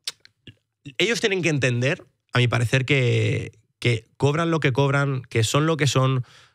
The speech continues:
que están ahí no simplemente porque jueguen a League of Legends bien. Están por lo que representa, por la gente que le apoya, por la gente que le ve, y te debes a esas personas.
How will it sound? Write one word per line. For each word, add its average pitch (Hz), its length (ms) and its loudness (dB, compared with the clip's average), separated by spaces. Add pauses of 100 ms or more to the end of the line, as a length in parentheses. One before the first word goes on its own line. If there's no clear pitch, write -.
(120)
que 117 480 2
están 139 280 2
ahí 143 340 0 (680)
no 135 340 4
simplemente 151 640 2
porque 127 260 2
jueguen 135 260 2
a 127 60 4
League 123 180 4
of 117 80 4
Legends 113 240 2
bien. 113 260 0 (380)
Están 127 320 4
por 127 360 2
lo 120 200 4
que 117 140 2
representa, 123 720 2
por 127 160 2
la - 100 -6
gente 127 520 2 (340)
que 117 140 0
le 117 60 0
apoya, 131 320 2
por 123 140 0
la 107 80 -4
gente 135 240 2
que 143 80 0
le 139 80 2
ve, 143 300 0
y 139 80 4
te 123 80 2
debes 151 200 0
a 180 40 -4
esas 156 160 -2
personas. 117 500 -4